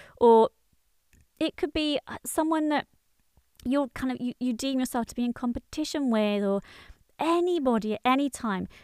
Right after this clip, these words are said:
just keep thinking, "Irrelevant, irrelevant, irrelevant, irrelevant." Yes, so the final thing I want to say, kind of coming almost full circle to what I was saying at the start, is your higher self, your soul, has already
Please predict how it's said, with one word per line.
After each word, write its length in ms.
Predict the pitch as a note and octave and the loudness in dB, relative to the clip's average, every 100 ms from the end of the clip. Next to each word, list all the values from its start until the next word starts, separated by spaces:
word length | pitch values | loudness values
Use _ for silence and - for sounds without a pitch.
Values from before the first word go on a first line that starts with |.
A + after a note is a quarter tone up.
| - | -10
just 240 | - D4 - | -2 -2 -2
keep 180 | - | -10
thinking, 520 | - B3 G#3+ G3+ F#3 F3 _ _ _ _ | -6 -4 -2 -4 -4 -6 _ _ _ _
"Irrelevant, 580 | A#3 A3+ G3+ F#3+ - - _ _ - | 2 4 4 0 -10 -16 _ _ -2
irrelevant, 680 | A#3 C#4 E4 F4 F4+ E4 - | 4 6 6 4 2 2 0
irrelevant, 640 | C4 A#3 G#3 G#3 F#3+ F#3+ - - _ _ _ _ | 0 2 2 0 0 -2 -4 -18 _ _ _ _
irrelevant." 520 | G#3 F#3+ - C#3+ B2 - - _ _ _ _ _ _ _ | 2 2 0 -10 -12 -16 -20 _ _ _ _ _ _ _
Yes, 220 | G3 D#3+ | -4 -2
so 120 | - | -2
the 100 | G#3 | -2
final 360 | G#3+ A3+ A#3 B3+ | 2 6 6 4
thing 160 | B3 | 2
I 40 | G#3 | 0
want 140 | G#3 | 0
to 40 | F#3+ | 0
say, 400 | - F#3+ F3 F3 | 0 0 0 -2
kind 160 | - | -4
of 120 | G#3 - | -6 -4
coming 320 | A3+ G3+ F#3+ | -2 0 0
almost 280 | G3 F#3 - | 0 -2 -4
full 140 | G3 | -6
circle 380 | - G3+ F#3+ F#3 | 0 0 0 -6
to 140 | - | -8
what 120 | G3 | -6
I 40 | F3+ | -6
was 120 | F#3 | -8
saying 220 | - F#3 | -6 -4
at 80 | F3+ | -4
the 40 | |
start, 340 | - - A3+ G3 | -8 -2 0 0
is 180 | F#3 - - - - - | -2 -6 -18 -20 -18 0
your 240 | C4+ E4+ | 4 4
higher 300 | - D#4 B3 | 0 -2 -2
self, 560 | - D3 - - - - - - _ | -2 -2 -2 -8 -18 -20 -20 -20 _
your 220 | B3 D4 | 4 4
soul, 540 | - D4+ F#3 E3 D#3+ - - - | 4 4 4 0 -4 -10 -20 -10
has 220 | A#3 A3 - - | -4 -4 0 6
already 880 | B3 A#3+ A#3 B3+ A#3 G3 E3+ F#3 | 6 6 6 6 6 0 -2 -8